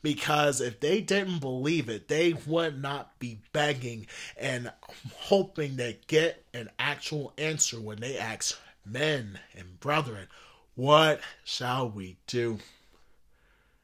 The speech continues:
And they got the response. They're told to repent. And I'm sure after hearing that they had killed the Son of God,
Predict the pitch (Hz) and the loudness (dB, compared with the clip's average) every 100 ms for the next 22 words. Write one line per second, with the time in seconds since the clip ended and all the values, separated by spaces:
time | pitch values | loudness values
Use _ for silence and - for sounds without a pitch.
0 | - 98 110 113 101 101 95 - 104 98 | -12 -8 -4 -4 -4 -8 -10 -10 -12 -12
1 | - - _ _ _ _ _ _ _ _ | -14 -16 _ _ _ _ _ _ _ _
2 | _ _ _ _ _ _ _ _ _ _ | _ _ _ _ _ _ _ _ _ _
3 | _ _ _ - 101 - 131 131 123 107 | _ _ _ -12 -6 -2 -2 -2 -4 -6
4 | 98 165 170 - - _ _ _ _ _ | -6 -6 -6 -8 -20 _ _ _ _ _
5 | 95 95 98 139 147 139 110 - - - | -12 -8 -4 2 4 4 0 -10 -16 -16
6 | - 131 139 143 123 - 170 143 120 101 | -4 -2 -2 -2 -4 -2 0 0 -2 -6
7 | - 131 98 - 135 131 107 - - _ | -4 -4 -6 -8 -8 -6 -8 -10 -20 _
8 | - - 117 87 117 101 73 | -4 -2 -2 -4 -6 -6 -10